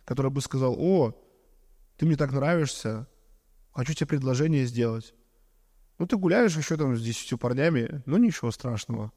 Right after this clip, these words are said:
В целом меня все устраивает. Это заповедь ревности. Когда для тебя кто-то ценен, ты не хочешь его ни с кем делить.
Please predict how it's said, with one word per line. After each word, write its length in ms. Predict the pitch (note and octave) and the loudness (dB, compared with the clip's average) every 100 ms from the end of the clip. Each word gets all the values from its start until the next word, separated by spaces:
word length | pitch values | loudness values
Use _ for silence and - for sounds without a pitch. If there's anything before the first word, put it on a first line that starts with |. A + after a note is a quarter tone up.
| _ _ _ _ _ _ | _ _ _ _ _ _
В 80 | - | -16
целом 400 | - A3 B3 B3 | 0 4 6 4
меня 180 | C3 B2 | 4 2
все 160 | - B2+ | 0 -2
устраивает. 680 | B2+ - A#2 A2 A2 A2 _ _ _ _ _ _ _ _ _ _ _ _ _ _ _ _ _ _ _ _ - _ _ _ _ | -2 -2 -2 0 0 -4 _ _ _ _ _ _ _ _ _ _ _ _ _ _ _ _ _ _ _ _ -20 _ _ _ _
Это 220 | F#3+ D#3+ | 0 2
заповедь 420 | D3+ D#3+ C3+ B2+ | 2 2 0 0
ревности. 580 | C#3 B2+ A2 F#2 - - _ _ _ | 2 2 0 -2 -10 -16 _ _ _
Когда 340 | - C3 C#3 B2+ - | -8 -2 -2 -2 -6
для 160 | C3 B2+ | -2 -2
тебя 240 | C#3 C#3 | 0 0
кто-то 240 | - B2+ | 0 -4
ценен, 440 | B2 E3 F3 A#2 G2 _ _ _ | 0 0 2 0 -2 _ _ _
ты 120 | - | -2
не 80 | C3+ | 0
хочешь 360 | D3 C3+ - C3 | 2 -2 0 0
его 100 | A#2 | 0
ни 60 | |
с 100 | G#2 | 0
кем 180 | - G#2+ | 0 0
делить. 380 | G#2+ G#2+ G#2 | 0 -2 -4